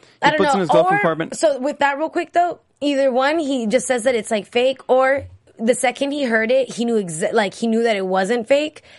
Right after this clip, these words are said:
Speaker 2: and just was like, to, in order to get the tape,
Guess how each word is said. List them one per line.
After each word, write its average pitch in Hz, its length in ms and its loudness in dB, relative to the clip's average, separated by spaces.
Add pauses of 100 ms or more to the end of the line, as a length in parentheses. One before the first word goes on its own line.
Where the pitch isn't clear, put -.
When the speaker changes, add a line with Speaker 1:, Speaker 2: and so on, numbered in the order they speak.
(140)
Speaker 2:
and 214 280 0
just 202 220 -4
was 196 160 -8
like, 196 300 -6
to, 226 260 0
in 220 80 0
order 220 200 -2
to 214 80 0
get 202 120 -4
the 196 80 -8
tape, 208 400 -2